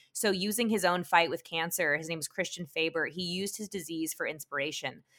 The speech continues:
Lego Bionicles, which became huge, I remember my nephew had them, told the story of robots fighting off this dark presence called Makuta. And he was supposed to be a representation of his cancer, right? So Faber used this, this whole idea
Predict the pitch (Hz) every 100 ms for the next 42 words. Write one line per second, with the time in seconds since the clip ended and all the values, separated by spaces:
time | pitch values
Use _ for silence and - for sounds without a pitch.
0 | - - 185 190 240 214 196 170 170 180
1 | - 123 147 - - 175 165 165 - 185
2 | 160 131 165 160 160 156 156 156 156 143
3 | 135 139 143 - 190 165 - 175 185 196
4 | 190 170 165 156 - - 160 165 156 147
5 | 151 - - 165 185 - - 170 151 143
6 | - 151 143 151 156 - - 196 135 107
7 | - - - - - 175 170 214 226 240
8 | 233 190 - 202 - 175 180 170 175 170
9 | 180 165 160 180 175 180 147 147 160 170
10 | - 175 196 214 - - 147 160 - 175
11 | 196 202 233 196 196 208 - - - -
12 | 160 - 190 175 170 151 160 185 127